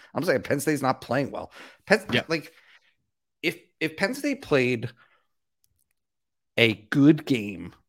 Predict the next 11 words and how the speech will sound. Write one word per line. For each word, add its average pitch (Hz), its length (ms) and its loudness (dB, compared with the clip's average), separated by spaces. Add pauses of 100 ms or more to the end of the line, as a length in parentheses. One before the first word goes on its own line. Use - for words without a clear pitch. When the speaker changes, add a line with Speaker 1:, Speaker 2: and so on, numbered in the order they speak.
Speaker 1:
against 107 320 -6
Minnesota, 87 640 -6 (160)
scored 165 720 2
points, - 680 -10 (220)
looked 117 420 -2
Speaker 2:
Yep. - 100 -20
Speaker 1:
good, 80 340 -6 (360)
<laughs> - 540 -12
and 113 320 -2
lost, 98 540 -2 (680)
okay, 143 460 0